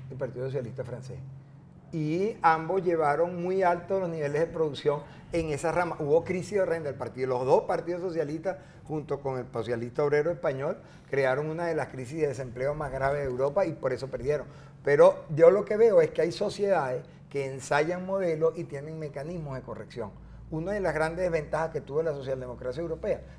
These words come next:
es que abandonó la dictadura del proletariado en favor del reformismo. Entonces permite la corrección de políticas.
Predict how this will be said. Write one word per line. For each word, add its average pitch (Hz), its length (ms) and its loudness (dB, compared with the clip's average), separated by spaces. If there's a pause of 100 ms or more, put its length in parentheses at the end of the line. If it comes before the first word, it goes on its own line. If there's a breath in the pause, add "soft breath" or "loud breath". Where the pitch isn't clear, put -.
es 123 80 -6
que - 140 -2
abandonó 131 480 -2
la 190 100 0
dictadura 143 380 0
del 165 100 -2
proletariado 147 720 -4 (220)
en 135 100 -8
favor 135 320 0
del 147 140 -4
reformismo. 131 580 -8 (260 loud breath)
Entonces 143 280 0
permite 180 440 0
la 160 200 0
corrección 143 580 -4
de 113 80 -4
políticas. - 560 -10